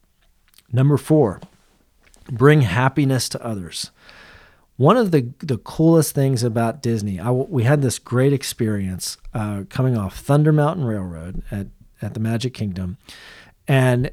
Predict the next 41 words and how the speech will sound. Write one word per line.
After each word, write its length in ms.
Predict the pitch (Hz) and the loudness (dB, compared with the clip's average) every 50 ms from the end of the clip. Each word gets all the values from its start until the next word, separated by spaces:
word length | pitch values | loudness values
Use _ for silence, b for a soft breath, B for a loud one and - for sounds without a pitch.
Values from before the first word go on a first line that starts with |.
| - | -2
there 120 | 135 131 135 | 0 2 4
was 160 | 147 147 127 | 4 4 4
a 60 | 139 | 2
family, 800 | 120 - - 147 147 147 147 143 139 131 123 117 117 - - - _ | 2 0 0 2 2 4 4 2 2 0 0 -2 -2 -4 -8 -10 _
uh, 180 | - 117 113 113 | -6 -6 -4 -4
they 220 | 104 120 123 117 | -4 -4 -2 -2
were 120 | 117 120 120 | -2 0 0
not 240 | 127 135 156 180 - | 0 -2 -2 -4 -4
from 220 | - - 147 147 | -2 0 2 4
the 60 | 143 | 4
U 240 | 139 139 135 131 127 | 4 4 4 4 4
S, 240 | 123 120 107 - - | 2 2 0 -2 -4
uh, 100 | 104 95 - _ | -8 -10 -12 _
they 200 | - 120 120 117 | -8 -4 -4 -2
were 100 | 113 107 | -2 -4
fr-, 220 | - - - 120 | -6 -8 -10 -10
it 140 | - - - | -10 -8 -6
looked 200 | 127 117 127 113 | -6 -4 -4 -2
like 160 | 120 117 104 | -2 -2 -2
somewhere, 640 | - - 139 139 139 135 127 127 120 120 120 - - - | 0 2 2 4 4 4 4 2 2 0 -2 -4 -8 -8
um, 480 | 113 107 104 101 101 95 95 110 - - _ - _ _ _ - | -8 -8 -6 -6 -8 -8 -10 -10 -14 -18 _ -20 _ _ _ -12
like 140 | 127 113 - | -12 -12 -8
Asia, 480 | - 123 120 120 117 101 110 107 104 110 | -6 -4 -2 -2 -2 -2 -2 -4 -6 -6
Southeast 480 | - - - 120 117 113 123 113 - - | -8 -8 -6 -4 -4 -4 -4 -6 -4 -4
Asia. 380 | 117 110 107 95 98 95 98 B B B B B B B B B B _ | -4 -2 -4 -4 -6 -6 -8 B B B B B B B B B B _
And, 320 | - 139 135 135 131 123 | 0 2 2 4 4 2
uh, 260 | 127 123 120 117 113 - - - - - | 2 2 0 0 -2 -6 -10 -16 -14 -8
th-, 140 | 147 143 123 | -8 -6 -4
they 140 | 151 131 127 | -2 -2 0
got 200 | 113 139 147 156 | 2 2 4 4
off 220 | 160 151 147 - | 4 4 2 2
the 140 | - 139 123 | 0 0 0
ride, 500 | 117 123 123 123 120 113 110 107 107 - - _ _ | 2 2 0 0 0 0 -2 -4 -6 -10 -14 _ _
and 160 | - 123 127 131 | -4 -2 0 2
they 140 | 135 139 | 2 2
were 160 | 143 143 143 139 | 2 2 2 2
so 540 | 135 - - - - - 202 202 202 208 | 0 0 -2 -2 0 2 4 6 6 6
excited. 760 | 196 190 - - - 151 139 139 139 123 104 87 80 95 - | 4 4 0 -2 -2 0 0 0 0 -2 -4 -6 -10 -10 -6
They 160 | - 131 139 | -2 0 2
were 160 | 151 151 151 147 | 2 2 2 0
just, 560 | 131 123 135 139 135 131 - - - - | 0 0 0 0 0 0 -2 -4 -6 -10